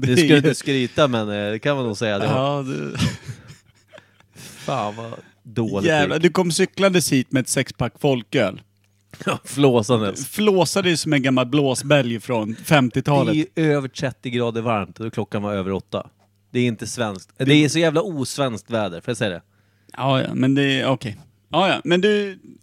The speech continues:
Speaker 1: du besteg det inte. Och då cyklar du förbi, nej, det gjorde du inte. Du åkte buss förbi Keb-,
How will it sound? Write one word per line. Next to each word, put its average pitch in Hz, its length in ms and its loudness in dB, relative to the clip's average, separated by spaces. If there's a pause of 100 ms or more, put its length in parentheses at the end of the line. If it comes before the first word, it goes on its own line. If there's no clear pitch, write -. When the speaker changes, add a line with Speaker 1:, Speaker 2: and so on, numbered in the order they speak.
(120)
Speaker 1:
du 190 240 -8
besteg 185 360 0
det 151 60 6
inte. 123 240 0
Och - 320 0
då 170 300 2
cyklar 160 480 0
du 147 520 2
förbi, 139 500 2
nej, 151 160 2
det 151 60 4
gjorde 113 200 0
du 101 40 -4
inte. 104 180 -10
Du 120 60 -6
åkte 135 220 -4
buss 143 320 -6
förbi 104 500 -10
Keb-, 117 280 -10